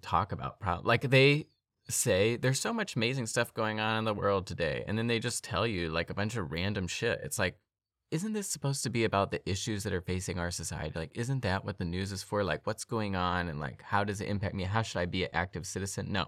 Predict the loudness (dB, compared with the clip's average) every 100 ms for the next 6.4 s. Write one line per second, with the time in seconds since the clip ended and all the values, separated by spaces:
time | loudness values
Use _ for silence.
0 | 0 0 0 -2 -6 -6 -6 -6 -6 -10
1 | -12 -16 -18 -18 -14 -10 -8 -8 -8 -10
2 | -16 -20 -20 -18 -16 -14 -10 -8 -6 -2
3 | -2 -2 -6 -14 -20 -20 -20 -20 _ -10
4 | -4 0 0 -2 -4 -8 -8 -8 -6 -6
5 | -6 -8 -8 -10 -10 -14 -14 -16 -14 -14
6 | -14 -16 -18 -18